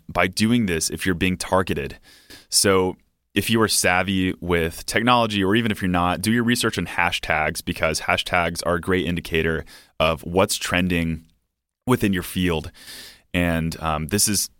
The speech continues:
hands down one of the best things you can do to build up your LinkedIn profile and catch attention simultaneously. So how to do this? Really quick, quick, dirty, simple. Look at what the others,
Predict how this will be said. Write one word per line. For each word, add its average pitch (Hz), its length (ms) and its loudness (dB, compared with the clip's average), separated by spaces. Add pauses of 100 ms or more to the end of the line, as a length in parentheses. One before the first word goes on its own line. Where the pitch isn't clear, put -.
(160)
hands 113 380 0
down 92 300 2
one 92 100 2
of 87 60 -2
the 87 100 2
best 85 240 2
things 90 200 -2
you 87 80 -2
can 87 140 -4
do 82 340 -2
to 87 200 -4
build 87 300 0
up 85 160 -2
your 85 100 0
LinkedIn 82 340 -4
profile 76 520 -2 (240)
and 123 440 0 (340)
catch - 280 -2
attention 82 460 -4
simultaneously. 78 880 -6 (720)
So 104 200 4
how 127 220 2
to 123 140 -2
do 101 160 2
this? 110 360 2 (440)
Really 110 280 2
quick, 110 420 0 (240)
quick, - 260 -2
dirty, 98 220 2
simple. 92 460 0 (480)
Look 113 220 2
at 139 120 4
what 104 320 2
the 98 220 -2
others, 92 600 2